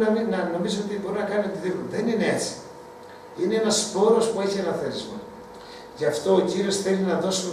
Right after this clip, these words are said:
προσφορά στον Κύριο. Τι να δώσουμε; Τον εαυτό μας να δώσουμε. Μέρα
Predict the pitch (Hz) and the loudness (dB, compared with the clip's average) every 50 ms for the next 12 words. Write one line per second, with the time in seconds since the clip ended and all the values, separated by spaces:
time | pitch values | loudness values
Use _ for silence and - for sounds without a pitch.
0 | 156 - 160 139 - - - 151 165 175 175 175 - 139 135 120 127 131 127 123 | -6 -6 -4 -4 -4 -4 -2 0 0 2 2 2 0 0 -2 -4 -4 -4 -4 -4
1 | - - 196 208 196 - - 147 131 - - - 247 240 - - 139 135 139 - | -4 -4 -2 0 0 0 0 0 -2 -2 -2 -4 -4 -6 -4 -4 -4 -4 -4 -6
2 | - - - 185 180 - - - - - - - - - - - - - - - | -6 -6 -6 -4 -4 -4 -4 -4 -6 -6 -8 -10 -12 -12 -12 -14 -14 -16 -16 -16
3 | - - - - - - - - - - - - - - - - - - - - | -16 -16 -16 -18 -18 -18 -18 -18 -18 -18 -16 -16 -16 -16 -16 -16 -18 -16 -16 -16
4 | - - - - 135 135 170 190 196 | -16 -16 -16 -12 -6 0 4 4 6